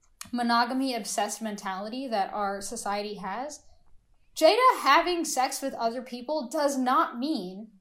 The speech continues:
that Will doesn't satisfy her sexually. Jada saying that they have communication challenges regarding sex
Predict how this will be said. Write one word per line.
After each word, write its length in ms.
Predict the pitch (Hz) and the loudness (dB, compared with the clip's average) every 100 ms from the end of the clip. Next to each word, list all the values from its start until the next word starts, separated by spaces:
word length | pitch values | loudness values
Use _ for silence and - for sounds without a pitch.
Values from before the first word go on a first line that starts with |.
| - | 2
that 260 | 285 277 | 2 4
Will 280 | 220 277 285 | 4 6 6
doesn't 300 | 247 262 247 | 4 2 -4
satisfy 580 | - 226 262 - 220 220 | -4 -2 -2 -2 -4 -4
her 140 | 240 | -4
sexually. 680 | 254 392 415 226 175 123 - - _ _ | -4 -4 -4 -8 -8 -12 -14 -20 _ _
Jada 280 | - 320 359 | 6 8 8
saying 500 | 330 320 320 330 294 | 4 4 4 2 2
that 240 | 285 277 262 | 2 2 2
they 140 | 269 | 0
have 240 | 277 277 | 2 0
communication 680 | 269 285 262 262 480 480 330 | -2 -4 -4 -2 -2 0 -2
challenges 640 | - 233 233 220 233 220 | 0 2 0 -2 -6 -6
regarding 480 | 220 247 262 262 226 | -10 -2 0 0 -2
sex 380 | 214 320 320 - | -4 -2 -2 -6